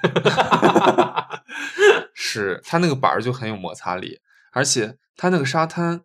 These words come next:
Speaker 2: 下面也都不是沙子，
Speaker 1: 对。
Speaker 2: 是石头。
Speaker 1: 它有礁石，有沙子，就有时候落脚落得不太好的时候，一脚踩在那个礁石上，
Speaker 2: 石头上，就很疼。
Speaker 1: 还挺痛的。
Speaker 2: 对。
Speaker 1: 对。所以看那些，真的很多冲浪的人，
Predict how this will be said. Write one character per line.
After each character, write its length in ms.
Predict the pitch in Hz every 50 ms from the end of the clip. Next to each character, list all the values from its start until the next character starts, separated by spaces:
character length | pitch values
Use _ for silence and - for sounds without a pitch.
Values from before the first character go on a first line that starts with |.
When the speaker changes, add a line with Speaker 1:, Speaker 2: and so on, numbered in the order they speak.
| _ _
Speaker 2:
下 240 | - - 202 180
面 160 | 170 151 127 110
也 100 | 92 90
都 140 | - 175
不 160 | 165 - - 117
是 140 | - -
沙 320 | 135 131 - 143 143 156 165
子， 320 | 165 - - - - - _ _ _ _ _ _
Speaker 1:
对。 140 | - 226 208
Speaker 2:
是 400 | 202 175 160 139 117 - - _ _ _ _ -
石 460 | - - - - - - - - 113
头。 400 | 127 - 165 143 107 - - _ _
Speaker 1:
它 100 | - 143
有 160 | 135 120 98
礁 240 | - - 127 120 131
石， 380 | 131 131 - - 107 101 98 98
有 160 | 101 101 -
沙 320 | - - 110 98 98 101
子， 200 | 98 - - - -
就 160 | - 117 107
有 180 | 104 101 98 98
时 160 | - - 104
候 160 | - 113 107
落 260 | 104 107 110 110 101
脚 300 | 98 - - - - -
落 180 | - - 104 101
得 120 | 98 98
不 120 | 90 _ -
太 160 | - 110 104
好 320 | 95 - _ - 90 87
的 140 | - 95 101
时 140 | - - 98
候， 240 | - _ 101 95 92
一 120 | 95 101
脚 220 | 95 - - 95 95
踩 180 | - - 101
在 120 | 90 98 98
那 100 | 98 98
个 100 | 95 98
礁 140 | - -
石 300 | 104 101 - - - 113
上， 120 | 98 104 98
Speaker 2:
石 20 | 110
头 40 | 107
上， 300 | - - 98 92 - - 117
就 80 | 123
很 200 | 123 - 123 113
疼。 220 | 107 - - 110 92
Speaker 1:
还 120 | 90 90
挺 100 | 92 95
痛 200 | 120 113 101 98 _ _
的。 80 | _ _ _ _
Speaker 2:
对。 280 | - 120 101 92 87 - _ _ _
Speaker 1:
对。 220 | - - - - - _ _ _ _ _ _ _ _ _ _ _ _ _
所 120 | - 156
以 60 | 139
看 320 | 127 135 - - 151 131 127
那 80 | 123
些， 400 | 113 - - 127 123 123 127 127
真 180 | 131 - - 147
的 160 | 139 127 117
很 220 | 113 - 113 95 87
多 160 | 104 110 113
冲 260 | - - - 131 127
浪 160 | 127 131 117
的 120 | 110 95 90
人， 300 | 90 90 90 92 92